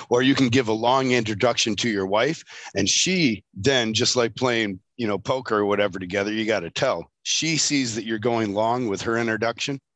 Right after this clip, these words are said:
like, "This is my fantastic, extravagant, beautiful,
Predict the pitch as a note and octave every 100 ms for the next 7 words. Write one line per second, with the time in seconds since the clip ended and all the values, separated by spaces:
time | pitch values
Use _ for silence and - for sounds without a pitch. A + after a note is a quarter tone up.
0 | _ F#2+ F2 C3+ - F#2 G#2 E2+ - A#2
1 | G2+ - B2+ - D#3 C#3+ - - - A2+
2 | G#2+ A2+ B2+ C3+ - _ _ A#3+ F3+ G2+
3 | - F2+ G2+